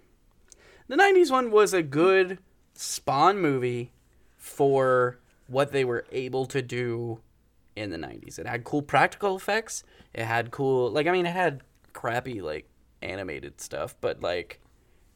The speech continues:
it was good for, for what you could get away with in the nineties. But I think Spawn,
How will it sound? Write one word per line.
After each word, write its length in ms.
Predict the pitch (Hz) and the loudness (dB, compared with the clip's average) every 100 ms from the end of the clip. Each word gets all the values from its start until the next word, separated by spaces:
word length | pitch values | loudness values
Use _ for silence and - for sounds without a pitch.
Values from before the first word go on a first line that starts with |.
| _ _ _ _ | _ _ _ _
it 100 | 311 | -4
was 100 | 339 | -2
good 320 | 330 277 113 | 2 4 4
for, 680 | 104 - 147 139 131 127 127 | -2 -2 2 4 4 2 0
for 140 | - 143 | -2 -2
what 220 | 139 123 | 0 0
you 160 | 127 | -4
could 180 | 120 135 | -8 -6
get 120 | 127 | -4
away 180 | 120 120 | 0 0
with 240 | 117 110 - - | 0 -4 -12 -10
in 80 | |
the 60 | 120 | -6
nineties. 360 | 127 185 170 - | -2 0 -2 -2
But 140 | 214 | -4
I 40 | |
think 180 | 226 269 | -2 -6
Spawn, 440 | - 214 220 208 | -6 -2 0 0